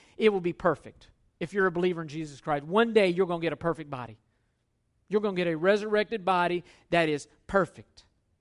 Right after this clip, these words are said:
Hold out. Hold out. Cling to that hope. Cling to that hope.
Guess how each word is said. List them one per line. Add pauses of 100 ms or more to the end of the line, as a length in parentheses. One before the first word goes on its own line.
(760)
Hold
out. (380)
Hold
out.
Cling
to
that
hope. (680)
Cling
to
that
hope.